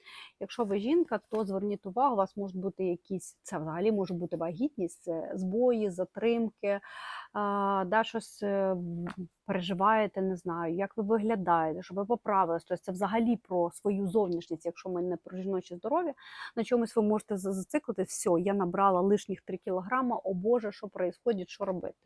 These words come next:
Да? Ну, далі всьо. М, да, тут карта така, е,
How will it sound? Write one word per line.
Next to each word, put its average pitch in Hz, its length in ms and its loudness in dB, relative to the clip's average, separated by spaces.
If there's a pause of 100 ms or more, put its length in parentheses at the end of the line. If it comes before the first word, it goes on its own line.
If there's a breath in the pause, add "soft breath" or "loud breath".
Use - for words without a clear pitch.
(1040 loud breath)
Да? 226 380 -2 (320)
Ну, 403 260 2 (100)
далі 233 280 2
всьо. - 280 -6 (320)
М, 196 240 -4
да, 240 160 0
тут - 200 -16
карта 196 380 -4
така, 165 380 -4
е, 180 580 -6